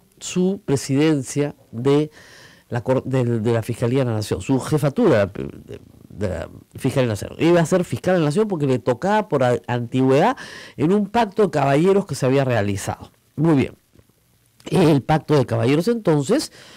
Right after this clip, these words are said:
simplemente le garantizaba el puesto y no tendría por qué haber hecho una campaña para ser elegido fiscal de la Nación.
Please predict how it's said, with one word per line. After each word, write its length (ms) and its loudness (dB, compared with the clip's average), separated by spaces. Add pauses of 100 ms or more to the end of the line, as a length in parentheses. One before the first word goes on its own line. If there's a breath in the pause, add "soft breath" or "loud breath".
(760 loud breath)
simplemente 580 -2
le 100 2
garantizaba 640 -2
el 120 2
puesto 500 0
y 80 -2
no 100 0
tendría 360 0
por 160 -8
qué 80 -2
haber 160 2
hecho 180 -4
una 160 0
campaña 960 -4 (500 soft breath)
para 140 -2
ser 160 0
elegido 540 2
fiscal 400 -4
de 60 -2
la 60 -2
Nación. 380 -2